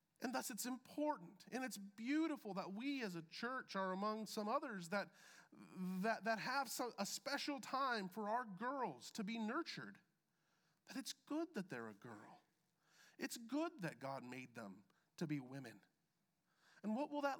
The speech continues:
look like? And then it's good simultaneously that we have a time for our boys. That it's good that you're a boy. And it's good that you're going to be a man.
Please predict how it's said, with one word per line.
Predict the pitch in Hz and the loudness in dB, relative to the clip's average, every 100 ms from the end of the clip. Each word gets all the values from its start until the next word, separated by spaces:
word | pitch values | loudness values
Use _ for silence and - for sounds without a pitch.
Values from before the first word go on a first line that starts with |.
| 240 | -6
look | 254 - | -10 -8
like? | 113 - - - _ _ _ _ _ - - - | -10 -10 -16 -20 _ _ _ _ _ -20 -20 -2
And | 226 | 2
then | 277 | 4
it's | 285 247 | 4 0
good | 220 208 285 285 214 | -4 0 2 2 0
simultaneously | 262 254 254 - 262 320 302 226 196 | 0 0 -2 -2 0 2 0 0 0
that | 185 202 | 0 0
we | 240 | 0
have | 247 | -2
a | 247 | -2
time | - 247 247 254 | -2 0 0 -2
for | 269 | -2
our | 254 254 | 2 2
boys. | 233 254 330 202 160 - - _ _ _ _ _ _ _ _ | 0 -4 -4 -6 -10 -16 -16 _ _ _ _ _ _ _ _
That | 233 | 2
it's | 311 - - | 2 0 -4
good | 277 330 349 | 0 2 2
that | 233 180 | -4 -2
you're | 165 127 | -4 -4
a | |
boy. | 117 110 95 - 156 _ _ _ _ _ - | -6 -8 -8 -10 -16 _ _ _ _ _ -6
And | 220 | -2
it's | 277 285 262 233 | -2 -2 -8 -2
good | 269 359 339 | 0 0 0
that | 190 160 | -2 -2
you're | 135 | -6
going | 131 127 120 | -6 -8 -6
to | 131 | -8
be | 117 | -6
a | 110 | -6
man. | 104 95 104 - | -6 -8 -12 -16